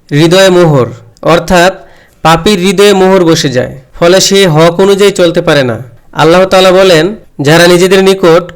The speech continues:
কোনো দলিল প্রমাণ না থাকলেও আল্লাহর নিদর্শন সম্পর্কে তর্কে লিপ্ত হয়,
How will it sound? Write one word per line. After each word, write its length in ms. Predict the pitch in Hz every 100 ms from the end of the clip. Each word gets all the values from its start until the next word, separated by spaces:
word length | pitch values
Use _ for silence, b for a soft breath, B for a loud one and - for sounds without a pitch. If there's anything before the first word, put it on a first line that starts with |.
| -
কোনো 180 | 165 170
দলিল 300 | 151 165 185
প্রমাণ 300 | 185 190 190
না 180 | 170 160
থাকলেও 600 | 160 185 180 180 151 208 B B -
আল্লাহর 320 | 147 170 185
নিদর্শন 440 | 180 180 196 208
সম্পর্কে 420 | 196 185 180 185
তর্কে 320 | 180 175 170 185
লিপ্ত 260 | 185 185
হয়, 360 | 196 165 147